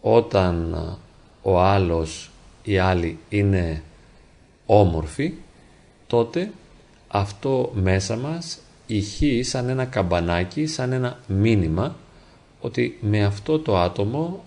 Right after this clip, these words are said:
μπορούμε να ολοκληρώσουμε την αναπαραγωγική πράξη και μπορούμε να αποκτήσουμε απογόνους.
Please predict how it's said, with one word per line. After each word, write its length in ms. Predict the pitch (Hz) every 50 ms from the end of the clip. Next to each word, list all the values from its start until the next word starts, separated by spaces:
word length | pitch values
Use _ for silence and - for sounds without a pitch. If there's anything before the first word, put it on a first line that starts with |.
| -
μπορούμε 720 | - 101 95 98 101 117 139 135 107 92 92 110 151 190 190 - - - - - -
να 460 | 98 95 92 90 87 87 87 85 87 90 - - - - - - -
ολοκληρώσουμε 760 | - 104 98 95 - - 95 95 104 117 113 - - 98 90 82
την 260 | - 90 85 87 87 - -
αναπαραγωγική 1040 | - 98 92 95 95 92 95 90 87 87 87 85 87 85 85 82 87 85 - - 120
πράξη 640 | 110 - 92 85 80 80 80 - - 147 151 - - - - - - - - - - - -
και 260 | - - 160 160 160 156 - -
μπορούμε 640 | 113 113 101 98 104 117 127 139 160 185 190 - - - - - -
να 400 | 120 120 117 117 113 113 - - -
αποκτήσουμε 1080 | - 110 - - 107 - - - - 123 120 127 - - 170 165 165 165 165 165 - -
απογόνους. 840 | - - 113 - 120 110 101 107 104 95 78 73 73 76 - -